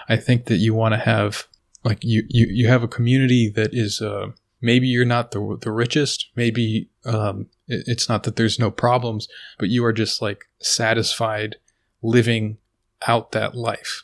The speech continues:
you know? And, uh, so, it, you know, in a way this kinda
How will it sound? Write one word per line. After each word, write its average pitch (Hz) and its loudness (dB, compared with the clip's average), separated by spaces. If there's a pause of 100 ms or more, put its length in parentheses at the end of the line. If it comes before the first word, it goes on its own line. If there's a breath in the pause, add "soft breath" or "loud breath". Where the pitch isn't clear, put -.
(120)
you 110 0
know? 117 0 (400 loud breath)
And, 110 0 (400)
uh, 110 -4
so, 139 2
it, 151 2
you 156 2
know, 131 6
in 117 4
a 127 4
way 127 4
this 123 0
kinda 113 0